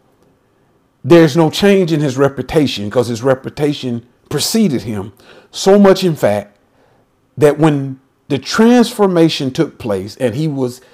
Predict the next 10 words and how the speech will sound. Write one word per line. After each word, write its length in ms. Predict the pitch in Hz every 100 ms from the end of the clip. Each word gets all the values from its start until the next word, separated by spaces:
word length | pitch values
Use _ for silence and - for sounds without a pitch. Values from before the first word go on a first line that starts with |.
| _ -
now 340 | 139 196 208
changed 1000 | 208 - 311 247 147 98 107 113 - 120 - _ _
by 180 | 120 127
the 140 | 107
grace 380 | 101 131 160 165
of 120 | 165
Christ 480 | - - 101 101 -
with 200 | 123 131
this 200 | 135 131
encounter, 600 | 131 123 - 170 101 101